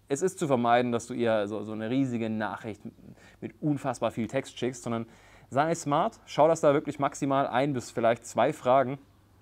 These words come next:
pro Nachricht drin sind. Und dass du einfach nicht übertreibst, weil dein Ziel ist es nicht, dass die Frau best informiert ist über deinen Tag oder über dich oder was auch immer gerade das Thema ist,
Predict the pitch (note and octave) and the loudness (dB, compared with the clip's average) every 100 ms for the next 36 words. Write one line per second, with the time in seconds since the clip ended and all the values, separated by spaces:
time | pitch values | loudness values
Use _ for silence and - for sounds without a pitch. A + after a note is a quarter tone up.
0 | _ _ - B2 C3 B2 B2+ A2+ A2+ D3 | _ _ -2 2 4 4 0 -4 -2 -2
1 | A2 B2+ F#3 - - - _ _ A#2+ A#2+ | -2 -4 -8 -18 -20 -20 _ _ 0 2
2 | B2 A#2+ A#2 A#2 B2 B2 C3+ - B2 A2+ | 2 -2 -2 -4 0 0 -2 -2 0 0
3 | - A#2+ C3 - A2 A2 B2 B2 B2+ - | 2 2 2 2 2 2 -2 -6 -6 -6
4 | F#3 F3 C#3 A2 - F#2 - - - A2 | -4 -4 -4 -8 -10 -16 -18 -20 -12 -10
5 | - A#2 B2+ C3+ C#3 B2+ D3 D#3+ - - | -8 -8 -2 -2 -2 -6 -4 -4 -6 -4
6 | D#3+ C#3+ C3 C3+ E3+ A#2 B2 A2 G2+ G#2 | -4 -2 0 2 2 0 -6 -2 -2 -2
7 | - G2 C3+ A2+ G#2+ G#2+ G#2+ C#3+ D3+ A2+ | -6 -6 -6 -4 -2 -4 -2 -2 -2 -8
8 | A2 A#2 B2 B2 A#2+ C#3+ C#3+ A2+ - - | -4 -2 -2 -2 -2 0 -2 -4 -8 -20
9 | - - A#2 A#2+ A2+ - D#3+ C3 G#2+ D3 | -14 -2 0 0 -2 0 -2 0 -4 -6